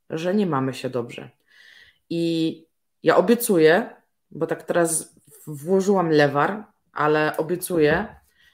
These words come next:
że wrócę do was w przyszłą sobotę, nie w tę sobotę za dwa dni, tylko w przyszłym tygodniu w sobotę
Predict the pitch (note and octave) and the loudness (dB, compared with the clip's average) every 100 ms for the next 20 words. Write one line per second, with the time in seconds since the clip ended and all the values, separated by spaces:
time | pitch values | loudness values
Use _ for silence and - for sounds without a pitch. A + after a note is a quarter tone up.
0 | _ _ _ D#3+ E3 D3 G3 B3 A3 F3 | _ _ _ -6 -4 -2 0 0 2 2
1 | D#3+ C#3+ C#3+ - - - _ - G#3 G3 | 2 2 -2 -2 -10 -16 _ -10 -8 -6
2 | F#3+ F#3+ D#3+ D#3+ D#3 E3+ F#3 F#3 D3+ D3 | -6 -4 -4 -2 -2 -2 -4 -6 -6 -6
3 | D#3+ E3 D#3 D3 D3 C#3+ C#3 D3 D3 D3+ | -2 -2 -2 -2 0 -2 -2 -2 -4 -4
4 | D3 D3 C#3+ C#3 _ - D3 D#3 D3+ D3 | -6 -8 -12 -12 _ -18 -12 -8 -4 -2
5 | D3 C#3 - C#3 C#3+ C#3 B2+ | -2 -6 -12 -8 -8 -6 -8